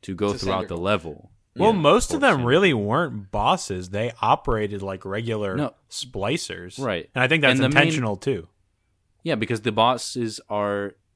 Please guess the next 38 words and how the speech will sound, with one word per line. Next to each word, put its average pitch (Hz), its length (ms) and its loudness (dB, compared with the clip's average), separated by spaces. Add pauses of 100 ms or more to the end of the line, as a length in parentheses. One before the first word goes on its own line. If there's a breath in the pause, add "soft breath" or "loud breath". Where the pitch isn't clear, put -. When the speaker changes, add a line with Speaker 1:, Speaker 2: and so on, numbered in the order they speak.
Speaker 1:
are 98 260 -6
the, 90 340 -6
uh, 82 200 -6
the 87 140 -10
neutral 110 320 -4
bosses, 85 340 -6
the 90 100 -8
big 82 220 -8
daddies. 98 640 -4
Speaker 3:
Yes. 123 160 -4
Speaker 1:
These 90 180 -6
Speaker 2:
Yeah. - 140 -8
Speaker 1:
roving 110 380 2
boss 104 300 2
fights 95 240 -4
that 87 220 -6
you 104 180 -6
choose 104 760 -6
when 95 240 -10
you 92 80 -10
want 90 140 -6
to 87 60 -8
encounter, 85 420 -10
which 85 220 -12
I 87 160 -12
Speaker 2:
Which 175 260 -4
that 180 280 6
Speaker 1:
don't - 80 2
think - 140 0
Speaker 2:
mechanic 123 260 2
is - 180 -8
fantastic. 127 880 -8 (340)
I 85 100 -4
Speaker 3:
Yeah. 87 120 -6
Speaker 2:
will 98 60 -8
Speaker 1:
And 117 180 0
Speaker 2:
say. - 20 -2
Speaker 1:
no, 120 220 0